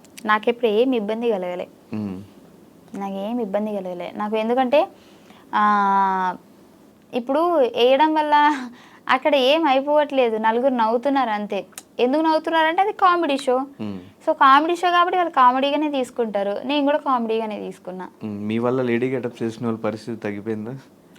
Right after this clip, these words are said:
Speaker 1: పాపం తగ్గిపోయింది అని చెప్పొచ్చు.
Speaker 2: Hmm.
Speaker 1: కాకపోతే అది వాంటెడ్గానే అయితే మేము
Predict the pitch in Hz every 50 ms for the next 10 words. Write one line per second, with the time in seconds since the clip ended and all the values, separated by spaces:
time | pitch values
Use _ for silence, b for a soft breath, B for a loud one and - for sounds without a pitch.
0 | b b b _ _ 214 202 196 - 190 185 - - - 202 202 202 233 220 -
1 | 247 226 214 208 220 226 226 220 226 208 208 208 214 196 - - 220 262 277 277
2 | 277 240 233 226 247 240 254 254 277 269 254 233 220 220 214 214 214 226 220 226
3 | 226 220 214 214 220 214 214 214 208